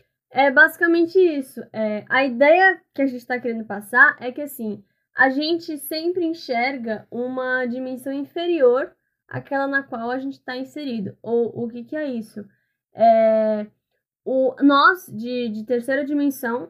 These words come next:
a gente vê os seres de segunda dimensão, tipo, a gente desenha um quadrado e a gente consegue olhar por esse quadrado, ou seja, a gente tá vendo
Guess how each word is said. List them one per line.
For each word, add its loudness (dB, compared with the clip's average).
a 0
gente -6
vê 6
os -10
seres -2
de -12
segunda -4
dimensão, -8
tipo, -20
a -6
gente -12
desenha 4
um -8
quadrado -2
e 0
a 2
gente -6
consegue -8
olhar 0
por -6
esse -6
quadrado, -8
ou -10
seja, -10
a -6
gente -14
tá -8
vendo -8